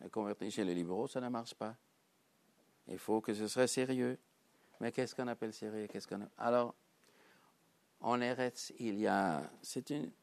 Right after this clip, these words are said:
c'est une grande bataille. Et il y a des gens qui ferment un œil, qui est, il y a des gens. Alors, il y a comme ça en Eretz Israël beaucoup de rabbanim, et la majorité sont bien. Et il y en a, il y a un petit groupe de gens qui sont très cool. Seulement,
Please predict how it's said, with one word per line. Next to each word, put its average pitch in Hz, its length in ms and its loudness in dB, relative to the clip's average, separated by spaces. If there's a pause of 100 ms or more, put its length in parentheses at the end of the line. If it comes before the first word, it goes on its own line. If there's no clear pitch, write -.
(520)
c'est 147 260 -4
une 156 140 6
grande 147 360 6
bataille. 104 600 6 (260)
Et 117 100 6
il 131 80 6
y 147 60 10
a 143 80 12
des 139 160 8
gens 131 200 6
qui 127 160 0
ferment 123 360 2
un 117 140 2
œil, 110 580 0
qui - 180 -6
est, 113 180 -2 (280)
il 113 80 -4
y 143 40 0
a 143 140 0
des 131 180 0
gens. 113 240 -4 (520)
Alors, 156 240 8
il 190 60 12
y 202 40 12
a 214 80 12
comme 190 200 4
ça 180 180 8
en 165 60 6
Eretz 156 240 2
Israël 160 240 6
beaucoup 143 280 4
de 135 80 4
rabbanim, 117 580 0 (280)
et 127 80 4
la 131 80 2
majorité 131 580 2
sont 120 220 -2
bien. 107 360 -2 (140)
Et - 60 -6
il 143 40 -2
y 151 40 0
en 165 80 -2
a, 170 260 0
il 156 120 0 (640)
y 143 40 2
a 143 60 4
un 147 100 2
petit - 100 -8
groupe 160 240 2
de 156 140 6
gens 143 160 2
qui - 160 -6
sont 135 180 2
très 151 360 6
cool. 107 360 0 (580)
Seulement, 160 600 8